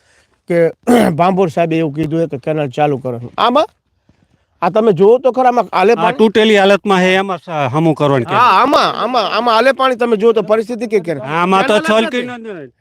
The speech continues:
Speaker 2: છલકીને બીજા ખેતરમાં નુકસાન જ કરે.
Speaker 1: હા, ચોખ્ખું, ચોખ્ખું જો ને, આમાં ક્યાંય આર સી સી નથી નાખ્યો.
Speaker 2: એમને સાફ કરવા આ કેનાલ જે રહી, આ મ-, બ્રાહ્મણી ડેમમાંથી આવી સાફ સફાઈ કરવા આવે?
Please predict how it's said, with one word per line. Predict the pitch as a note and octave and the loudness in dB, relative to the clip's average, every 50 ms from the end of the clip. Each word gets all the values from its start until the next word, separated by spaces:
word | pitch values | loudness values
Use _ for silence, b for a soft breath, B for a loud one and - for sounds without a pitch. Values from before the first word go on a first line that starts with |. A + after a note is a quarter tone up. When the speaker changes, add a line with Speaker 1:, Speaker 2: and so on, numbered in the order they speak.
| _ - | _ -2
Speaker 2:
છલકીને | G#3 A#3+ B3 A3+ - A#3+ A#3 A3+ | 0 0 0 -2 -6 -6 -6 -4
બીજા | A3 A#3 A#3+ A#3 A#3+ A3+ | -4 -2 0 2 2 2
ખેતરમાં | - A#3 B3 - - B3 A#3 A#3 A#3+ A#3+ | 2 0 -2 0 0 0 0 2 2 0
નુકસાન | B3 - - - C4 B3+ B3+ C4 | 0 -2 -2 -2 -4 -4 -4 -8
જ | A3+ - | -14 -12
કરે. | - B3+ D3+ D3+ | -8 -2 0 0
Speaker 1:
હા, | E3 | 0
ચોખ્ખું, | D#3+ - C4 D4 A#3+ C4 C4 G#3+ | 2 2 2 2 2 0 -4 0
ચોખ્ખું | E3 B3+ C4 A3+ B3 A3+ | 2 2 2 2 2 0
જો | G#3+ B3+ C4+ | 2 2 2
ને, | C4+ C4 | 2 2
આમાં | B3+ B3+ A3 | 0 -2 -2
ક્યાંય | F3+ A#3 B3 A3 G3 E3+ | -2 0 0 2 2 2
આર | E3 G3 A3+ A#3+ | 2 2 2 2
સી | - C#4+ C#4 | 0 -2 -6
સી | A#3 D4+ | -4 -2
નથી | C4+ C#4+ C#4+ A3+ B3 | 2 2 2 2 0
નાખ્યો. | A3+ G3+ F3 D3 C3 B2+ A#2+ - - _ _ - | -2 0 -2 -2 -4 -8 -14 -14 -18 _ _ -14
Speaker 2:
એમને | D#3+ F3 F#3+ G#3 A3 G#3 F3+ - | -10 -10 -8 -8 -8 -8 -8 -4
સાફ | - E3+ F3 G3 F#3 - - | -2 0 0 0 0 0 0
કરવા | G3+ G#3 A3 A3+ | 2 2 4 4
આ | A3 G#3+ G#3+ | 4 4 2
કેનાલ | G3+ - G3 G3+ G#3 G#3+ G#3+ G#3 | 0 0 0 0 2 2 2 2
જે | F#3 G#3+ G#3+ G3+ | 2 2 4 4
રહી, | G#3 A3+ A#3 G#3+ | 4 4 4 4
આ | F#3 F3 E3 D3+ C#3+ | 4 4 2 2 2
મ-, | C3+ C#3 C#3+ C3+ | 0 0 -2 -2
બ્રાહ્મણી | B2 A#2 C#3 D#3 E3+ F#3+ F#3+ F#3+ | -2 -2 0 0 0 0 0 0
ડેમમાંથી | F3 F#3 F#3 F#3 F#3+ F#3+ F#3 - F#3+ | 0 0 0 0 0 0 0 0 0
આવી | F#3 F3+ D#3+ | 0 0 0
સાફ | - F3 F3 F3 | 0 0 -2 0
સફાઈ | - G3 F#3 - G3 G3 | -2 -2 -2 0 0 0
કરવા | - G3+ G3+ G3+ G#3 F#3+ | 0 0 0 2 4 2
આવે? | F3+ F#3 G3+ G3+ G3 G3+ | 2 2 0 -2 -4 -6